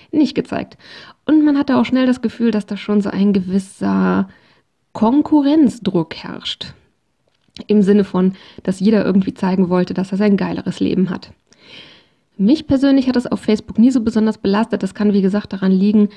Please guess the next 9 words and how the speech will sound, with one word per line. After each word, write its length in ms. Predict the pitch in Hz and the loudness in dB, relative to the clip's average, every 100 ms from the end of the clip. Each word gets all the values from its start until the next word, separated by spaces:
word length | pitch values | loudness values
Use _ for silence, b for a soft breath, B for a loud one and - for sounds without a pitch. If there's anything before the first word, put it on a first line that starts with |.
| B - | B -4
dass 140 | 196 | -2
ich 100 | 190 | 0
das 160 | 185 196 | 0 2
nie 300 | 202 233 262 | 6 6 6
so 120 | 214 | 4
besonders 360 | 185 196 196 | 2 2 0
aktiv 320 | 190 - 220 - | -4 -6 -6 0
genutzt 400 | 202 226 - 202 | 2 2 -2 -8
hab. 220 | 202 | -8